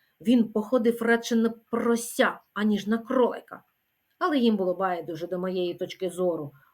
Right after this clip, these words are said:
Вони були шоковані. «Це ж тампер!» — заволала Еллі. «Це сусідський тампер!» «Господи!» — відповів батько.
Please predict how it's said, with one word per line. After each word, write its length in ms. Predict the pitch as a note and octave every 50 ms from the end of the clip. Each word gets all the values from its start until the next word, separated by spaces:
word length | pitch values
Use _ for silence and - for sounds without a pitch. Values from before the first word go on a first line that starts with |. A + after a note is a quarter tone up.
| _ _
Вони 420 | - D#3+ E3 E3 E3 F#3 A#3+ D4 D4
були 380 | D4 D#4+ D#4 D#4 D#4 D#4 D4+ D#4 _ -
шоковані. 1200 | - - - F#3+ G3+ A#3 B3+ A#3+ A#3+ _ _ _ - F#3 F#3 F3 D#3+ E3 D#3+ D#3+ D3+ D3 C#3+ _ _ _ _ _ _ _ _ _ _ _ _ _
«Це 300 | - - G#3+ G#3+ A3+ A3+
ж 200 | A3+ - - _ -
тампер!» — 920 | F4 F4 F#4 G4 F#4+ F#4+ E4+ D4 C4 A#3+ - A#3 G#3+ F#3 F3+ F3 - - _ -
заволала 600 | F3 F#3+ G3 G3 G3+ G3+ G#3+ G#3 G#3 A3 A3+ - -
Еллі. 420 | B3+ B3 A3 F#3 E3+ D#3 D3 - _ - - - - - _
«Це 320 | - - - G#3+ G#3+ A3 A3+
сусідський 880 | A3+ - B3+ C4 C4 - - C#4+ D4+ D#4+ D#4+ D#4+ - - F4+ F4+ F4+
тампер!» 840 | F4+ - - G#4+ G#4+ G#4+ G#4+ G#4 G4 E4+ D4 - - G#3+ F3+ - - _ _ _ _ _ _ _ _ _ -
«Господи!» — 1200 | C#3 D3+ F#3+ B3+ D#4 D#4+ D#4 C4 - - - - _ - F#3 F3+ E3+ E3 E3+ E3 E3 D#3+ - -
відповів 520 | F#3+ G3 - - F#3+ F3+ F3 F#3 F3+ E3+ E3
батько. 480 | F3+ F3+ E3+ D3 - _ - D#3 D3